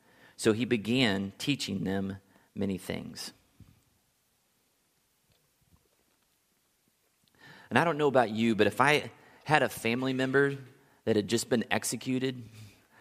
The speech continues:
I would not be in the mood for crowds. And if I was going across the water and I saw people running around to beat me to the other side, I'd be like, "Hold up, fellas.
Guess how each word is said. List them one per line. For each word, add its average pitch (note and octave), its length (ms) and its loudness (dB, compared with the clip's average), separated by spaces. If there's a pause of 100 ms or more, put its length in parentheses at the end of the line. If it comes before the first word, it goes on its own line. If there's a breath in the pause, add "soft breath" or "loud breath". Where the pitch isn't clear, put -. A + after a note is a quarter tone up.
(320 loud breath)
I C3+ 80 4
would D3 160 -2
not B2 260 2
be B2 80 -2
in A2 220 -2
the G#2 60 0
mood G2+ 460 -2
for - 160 -10
crowds. - 720 -6 (1700 loud breath)
And A2 100 4
if - 100 4
I D3 120 12
was B2+ 220 -4
going C#3+ 360 -2
across C3+ 420 0
the A2+ 140 0
water B2 400 6
and G2+ 140 2
I G#2 80 -2
saw C3+ 320 4
people B2 340 -2
running A#2+ 280 4
around A#2 420 2
to A2+ 40 -4
beat G#2+ 240 -2
me A#2+ 100 0
to A#2 160 2
the G#2+ 140 4
other A2 200 4
side, A#2+ 440 2 (180 loud breath)
I'd B2 160 4
be A2+ 120 0
like, G2 340 0 (360 soft breath)
"Hold C3+ 260 4
up, A2+ 180 6
fellas. G2+ 480 2